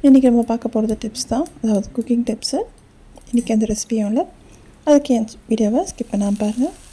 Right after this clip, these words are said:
அதுக்கு முன்னாடி என் சேனலை ஃபஸ்ட் டைம் பார்க்குறீங்கன்னா சப்ஸ்கிரைப் பண்ணிக்கோங்க.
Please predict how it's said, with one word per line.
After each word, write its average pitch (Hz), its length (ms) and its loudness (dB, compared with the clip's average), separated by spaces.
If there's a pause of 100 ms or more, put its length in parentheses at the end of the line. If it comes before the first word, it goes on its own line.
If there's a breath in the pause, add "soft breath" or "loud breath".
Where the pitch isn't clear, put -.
அதுக்கு 294 240 -2
முன்னாடி 294 240 2
என் 240 160 0
சேனலை 220 280 -2
ஃபஸ்ட் - 180 -6
டைம் 233 180 0
பார்க்குறீங்கன்னா 220 400 -2 (580 loud breath)
சப்ஸ்கிரைப் 220 380 -2
பண்ணிக்கோங்க. 220 400 -4